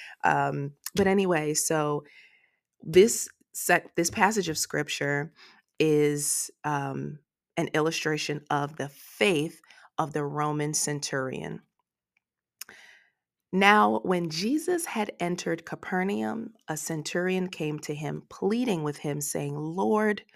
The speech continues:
my servant is lying at home paralyzed, dreadfully tormented." Um, the book of Luke, chapter seven, verse two, actually says,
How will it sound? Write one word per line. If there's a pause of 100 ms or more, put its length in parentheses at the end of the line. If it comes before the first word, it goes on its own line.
(680)
my
servant
is
lying
at
home
paralyzed, (440)
dreadfully (320)
tormented." (600)
Um,
the
book
of
Luke,
chapter
seven,
verse
two,
actually
says,